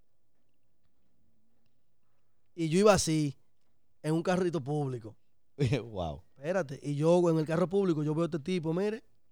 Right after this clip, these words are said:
Speaker 1: con un anillo de la universidad, el chofer.
Speaker 2: El chofer de
Speaker 1: Sí, con un anillo de la uas. Y yo le pregunto, y le digo, "Eh, caballero, eh, pero usted, usted, usted fue a la uni-,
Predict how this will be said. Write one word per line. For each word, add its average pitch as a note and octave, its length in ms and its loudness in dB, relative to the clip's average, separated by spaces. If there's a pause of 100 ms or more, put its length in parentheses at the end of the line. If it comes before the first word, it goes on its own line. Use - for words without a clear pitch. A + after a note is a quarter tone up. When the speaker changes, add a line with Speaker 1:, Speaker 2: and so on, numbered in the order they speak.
(1300)
Speaker 1:
con D3 180 -12
un F3 120 0
anillo F3+ 260 4
de E3+ 60 0
la D#3+ 40 -2
universidad, D#3 500 -4
el D3 60 -6
chofer. C#3+ 460 -10 (960)
Speaker 2:
El B2+ 120 -18
chofer D#3 360 -2
de D3+ 280 0
Speaker 1:
Sí, F3 460 2
con C#3+ 140 -2
un D#3 80 -2
anillo F3 480 0 (160)
de C#3+ 100 -16
la D3 120 -6
uas. E3 280 -4 (1040)
Y C3+ 120 -20
yo C#3 80 -12
le D#3 100 -4
pregunto, E3+ 640 2 (720)
y C#3+ 80 -20
le C3+ 100 -18
digo, D3+ 300 -2 (140)
"Eh, - 200 -12
caballero, E3+ 580 -2 (1700)
eh, D3+ 180 -20
pero D#3+ 200 -4
usted, G#3+ 440 -8
usted, G#3 480 0
usted F#3 200 2
fue A3 120 -4
a G#3+ 80 -2
la G3+ 60 -4
uni-, F#3 40 -4